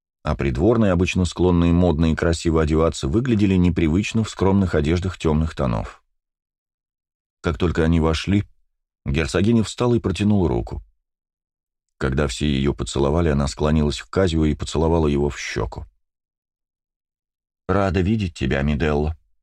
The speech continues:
сказала герцогиня. «Вокруг собирается тьма, но ты все еще остаешься светом в моих глазах». «Герцогиня Элеонор,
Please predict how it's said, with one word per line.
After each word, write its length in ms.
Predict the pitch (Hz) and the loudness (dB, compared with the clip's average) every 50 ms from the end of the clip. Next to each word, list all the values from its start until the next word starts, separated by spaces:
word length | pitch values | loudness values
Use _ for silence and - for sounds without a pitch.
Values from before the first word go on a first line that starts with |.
| _ | _
сказала 440 | - - - 78 71 71 76 71 71 | -18 -8 -4 -4 -2 0 0 0 0
герцогиня. 720 | 69 73 76 - - 71 67 65 65 62 60 62 65 - _ _ _ _ _ _ _ _ _ _ _ _ _ _ _ _ _ _ _ _ _ _ _ - | 0 -2 -4 -4 -4 -4 -4 -2 -4 -4 -4 -6 -8 -10 _ _ _ _ _ _ _ _ _ _ _ _ _ _ _ _ _ _ _ _ _ _ _ -4
«Вокруг 500 | 73 78 80 78 - - 90 90 90 - | -2 -2 -2 -2 -2 -2 -2 -2 -4 -4
собирается 680 | - 95 80 90 85 87 82 82 85 78 - - 85 | -4 -2 0 0 2 2 2 2 0 -2 -4 -6 -6
тьма, 360 | 78 - 80 80 78 80 90 | -4 -2 0 2 2 2 2
но 140 | 92 87 85 | 0 0 -2
ты 120 | 85 92 85 | -4 -6 -6
все 180 | - - 90 | -2 0 0
еще 220 | 87 85 - 98 87 | 0 0 0 0 0
остаешься 520 | 82 - - 78 82 90 92 - - 90 | 0 0 0 0 0 0 -2 -4 -6 -8
светом 400 | - - 87 101 113 - 117 98 | -4 -2 -2 -2 0 -2 -2 -2
в 60 | 80 | 0
моих 240 | 76 73 69 73 73 | 0 0 0 -2 -2
глазах». 480 | 76 76 71 69 69 78 87 - - _ _ _ _ _ _ _ _ _ _ _ _ _ _ _ _ _ _ _ _ _ _ _ _ _ _ _ _ _ _ _ _ _ _ | -2 -2 -2 -2 -2 -4 -6 -8 -12 _ _ _ _ _ _ _ _ _ _ _ _ _ _ _ _ _ _ _ _ _ _ _ _ _ _ _ _ _ _ _ _ _ _
«Герцогиня 720 | 76 67 67 71 67 - 76 71 71 78 76 80 78 76 | -6 -4 -4 -4 -4 -4 -4 -4 -2 -2 0 0 0 0
Элеонор, 440 | 76 76 80 80 80 78 73 64 - | 0 0 0 2 2 0 0 -2 -6